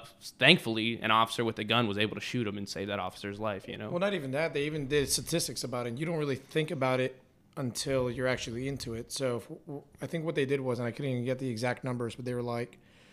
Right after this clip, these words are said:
Speaker 2: something along the lines of, like, twenty-five feet
Speaker 1: Mm-hmm.
Speaker 2: separates only two seconds of pretty much thought process.
Speaker 1: Yeah,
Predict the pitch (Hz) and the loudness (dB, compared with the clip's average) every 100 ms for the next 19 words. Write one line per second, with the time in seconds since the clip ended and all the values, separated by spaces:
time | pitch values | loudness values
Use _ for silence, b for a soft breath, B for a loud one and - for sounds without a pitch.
0 | b b b b - 160 170 156 151 143 | b b b b -2 2 4 6 6 4
1 | 131 139 135 123 120 - - 156 160 160 | 4 2 2 0 -2 -4 2 4 6 4
2 | 160 160 156 - 143 143 139 - 160 185 | 4 2 -2 2 4 4 2 2 2 0
3 | - - - 143 139 131 143 147 - - | -10 -8 4 6 6 6 4 2 -4 -2
4 | 143 135 - - 160 - 165 - 120 131 | 0 0 -2 -2 -2 2 0 0 -2 -2
5 | 117 117 - - - _ - 156 135 - | -4 -6 -16 -20 -20 _ -4 -2 0 0
6 | 127 123 123 113 - - - - - 151 | 0 0 -4 -6 -14 -16 -20 -12 8 10